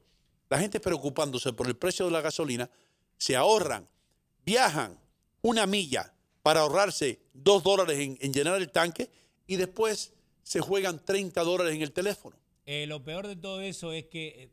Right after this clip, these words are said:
Speaker 2: desafortunadamente, nosotros venimos de otra generación donde vos la plata la tenías en la mano,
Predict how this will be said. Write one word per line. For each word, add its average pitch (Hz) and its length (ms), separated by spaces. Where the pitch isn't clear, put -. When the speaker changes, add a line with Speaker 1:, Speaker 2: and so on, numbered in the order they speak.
Speaker 2:
desafortunadamente, 156 1000
nosotros 160 420
venimos 170 340
de 170 60
otra 196 260
generación 180 760
donde 147 300
vos 190 360
la 160 200
plata 185 280
la 160 100
tenías 160 300
en 156 60
la 147 80
mano, 139 300